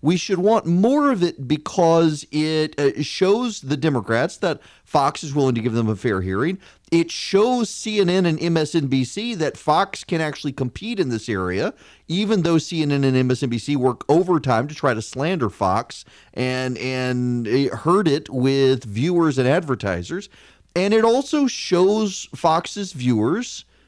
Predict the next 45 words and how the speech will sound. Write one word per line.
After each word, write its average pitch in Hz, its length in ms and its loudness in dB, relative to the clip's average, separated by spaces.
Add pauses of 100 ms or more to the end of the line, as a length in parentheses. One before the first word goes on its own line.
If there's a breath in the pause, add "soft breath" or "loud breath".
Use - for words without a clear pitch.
(380)
that 165 420 0
there 170 340 2
are 185 240 4
other 170 220 2
people 190 380 0
and 170 100 2
other 160 220 2
ideas 143 340 2
out 175 200 2
there 151 140 4
that 135 140 2
you 165 300 0
may 185 240 4
not 143 260 2
like, 202 640 0 (540 soft breath)
but 175 400 2
I 175 180 2
would 233 300 -2
rather 196 320 4
you 180 180 0
hear 180 320 0
from 233 240 0
Bernie 175 380 2
Sanders 160 500 -2
himself 143 640 0
than 208 100 -2
hear 190 220 2
from, 208 180 0
frankly, 254 380 0
even 196 320 0
me, 233 460 -2 (300 loud breath)
uh, 170 280 4
characterizing 170 720 2
what 131 140 4
Bernie 127 220 4
Sanders 104 320 -2
is 98 140 -4
saying. 104 220 0
It, 139 180 0
it's, 156 200 -4
it's 165 220 -4
very 175 420 2
good 175 320 2
for 185 240 0
us - 460 -6